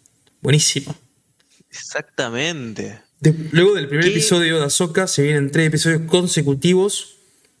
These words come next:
Speaker 1: No sé por qué se tomaron este, esta decisión, pero bueno, de el Dooku. Que te los comes así como, como nada.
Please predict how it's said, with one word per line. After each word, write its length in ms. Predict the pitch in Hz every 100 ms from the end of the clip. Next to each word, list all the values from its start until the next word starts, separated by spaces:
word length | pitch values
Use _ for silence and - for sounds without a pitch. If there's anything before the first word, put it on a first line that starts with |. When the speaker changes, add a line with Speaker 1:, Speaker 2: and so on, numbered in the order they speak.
| _
Speaker 1:
No 80 | 143
sé 140 | 135 147
por 100 | 139
qué 60 |
se 120 | 135 -
tomaron 300 | 131 139 139
este, 280 | 135 127
esta 140 | 143 151
decisión, 420 | 131 127 - 165
pero 140 | 156
bueno, 140 | 127 120 147 -
de 500 | 135 135 160 185 143
el 120 | 135
Dooku. 340 | 139 143 - - _ _ _ - - -
Que 100 | -
te 80 | 139
los 100 | 123
comes 380 | 110 123 127 156
así 320 | 151 - 147 147 - -
como, 720 | 120 120 117 127 - 147 - - _ -
como 120 | 123
nada. 480 | 131 117 110 117